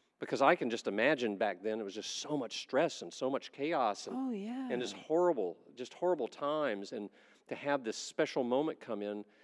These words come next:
Speaker 1: if we don't take time to allow those special moments to live and breathe within us, they
Speaker 2: Mm.
Speaker 1: just pass us by, and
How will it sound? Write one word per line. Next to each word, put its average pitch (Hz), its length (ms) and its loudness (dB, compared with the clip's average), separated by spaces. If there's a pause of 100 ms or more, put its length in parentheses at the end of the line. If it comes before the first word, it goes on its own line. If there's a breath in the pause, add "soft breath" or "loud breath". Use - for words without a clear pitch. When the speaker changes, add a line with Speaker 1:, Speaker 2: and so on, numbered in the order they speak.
(160 soft breath)
Speaker 1:
if - 240 -4
we 170 200 0
don't 139 340 4
take 127 280 -6
time 127 680 0 (420 soft breath)
to 120 300 -2
allow 107 340 2
those 123 160 -2
special - 400 -2
moments 107 440 -2
to 98 380 -10 (120)
live 123 440 2
and 101 160 -10
breathe 117 360 -6
within 135 400 -6
us, 104 300 -4
they 135 180 -2
Speaker 2:
Mm. - 20 -12
Speaker 1:
just 143 160 -6
pass 151 300 -4
us 127 120 -8
by, 165 480 -4
and 123 320 -4